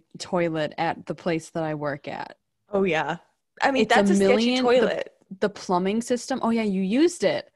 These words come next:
Speaker 1: right?
Speaker 2: Yeah.
Speaker 1: It's horrible.
Speaker 2: Yeah.
Speaker 1: The
Speaker 2: That's
Speaker 1: plumbing
Speaker 2: terrifying.
Speaker 1: system, the pl-, plumbing system is just probably from the Victorian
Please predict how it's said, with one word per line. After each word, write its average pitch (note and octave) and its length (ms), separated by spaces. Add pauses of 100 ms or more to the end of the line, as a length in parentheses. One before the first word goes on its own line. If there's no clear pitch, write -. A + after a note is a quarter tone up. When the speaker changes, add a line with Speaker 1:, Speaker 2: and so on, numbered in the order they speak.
Speaker 1:
right? B3 360
Speaker 2:
Yeah. C4 300
Speaker 1:
It's A#3+ 160 (100)
horrible. G3 680 (160)
Speaker 2:
Yeah. A3 320 (420)
Speaker 1:
The D#4+ 100
Speaker 2:
That's A3+ 180
Speaker 1:
plumbing A#3 300
Speaker 2:
terrifying. - 0
Speaker 1:
system, C4 580 (120)
the A3 100
pl-, G3+ 340
plumbing G3 340
system E3 600 (140)
is D#3 760 (960)
just E3 640 (400)
probably F#3 460
from E3+ 220
the E3 80
Victorian C#3+ 800